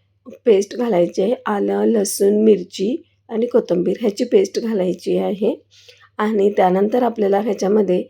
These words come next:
अर्धा चमचा हळद घालायची आहे. हळद इथे मी जास्त नाही घातली, अर्धा चमचाच घातलेली आहे.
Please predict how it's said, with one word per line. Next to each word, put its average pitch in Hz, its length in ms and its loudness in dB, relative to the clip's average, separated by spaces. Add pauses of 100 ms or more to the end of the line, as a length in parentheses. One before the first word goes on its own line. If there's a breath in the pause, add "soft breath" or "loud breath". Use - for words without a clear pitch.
(680 soft breath)
अर्धा 196 260 -2
चमचा 226 400 -2
हळद 220 400 0
घालायची 180 460 0
आहे. 180 340 -2 (160)
हळद 214 280 -2
इथे 226 160 0
मी 220 160 2
जास्त 208 340 -4
नाही 208 160 2
घातली, 214 280 -2
अर्धा 196 320 -2
चमचाच 202 420 -2
घातलेली 180 500 -2
आहे. 175 420 -4